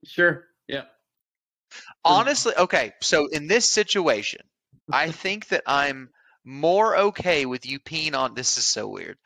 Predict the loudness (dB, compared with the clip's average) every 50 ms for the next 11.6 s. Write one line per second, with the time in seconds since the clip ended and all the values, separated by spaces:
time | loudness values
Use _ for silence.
0 | -20 -20 -10 -6 -4 -2 -2 0 2 2 2 2 2 2 2 4 4 4 4 4
1 | 2 2 0 0 -2 0 0 0 2 2 0 -2 -4 -6 -6 -6 -4 -4 -2 -2
2 | -2 0 2 2 2 0 0 0 2 2 4 2 2 0 0 2 2 2 2 0
3 | -2 -4 -8 -10 -16 -20 _ _ _ _ _ _ _ _ _ _ _ _ _ _
4 | _ 0 0 2 2 0 -2 0 0 0 0 0 -4 -8 _ _ _ _ _ _
5 | -4 0 0 0 0 -2 0 2 2 2 2 0 -2 -4 -4 -2 -2 -2 0 -2
6 | -4 -4 -4 -2 -2 -2 -2 -4 -6 -4 -2 0 0 2 2 4 2 2 0 -2
7 | -10 -14 -18 -8 -4 -2 0 0 -2 -4 -6 -2 2 2 2 2 2 0 -2 -2
8 | -2 -2 -2 -4 -6 -6 -6 -4 -4 -6 -4 0 2 2 2 2 0 -2 -2 -2
9 | -6 -14 -20 -20 _ _ _ -20 -20 -20 -20 -18 -18 -16 -18 -18 -18 -20 _ _
10 | _ _ _ _ -20 -20 -18 -18 -16 -16 -16 -16 -16 -16 -16 -10 -6 -4 -4 -4
11 | -4 -4 -4 -2 0 0 0 0 0 -2 -2 -6 -8